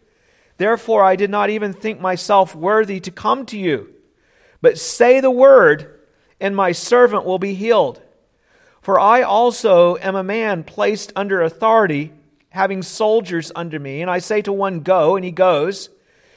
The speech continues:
to another, 'Come,' and he comes,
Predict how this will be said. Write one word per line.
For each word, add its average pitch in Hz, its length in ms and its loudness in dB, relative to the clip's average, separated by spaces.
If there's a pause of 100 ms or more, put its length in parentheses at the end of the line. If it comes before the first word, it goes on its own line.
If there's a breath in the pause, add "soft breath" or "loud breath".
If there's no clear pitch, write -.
(140 soft breath)
to 214 160 2
another, 196 500 0
'Come,' 190 480 -2
and 180 80 -8
he 170 140 -8
comes, 185 680 -4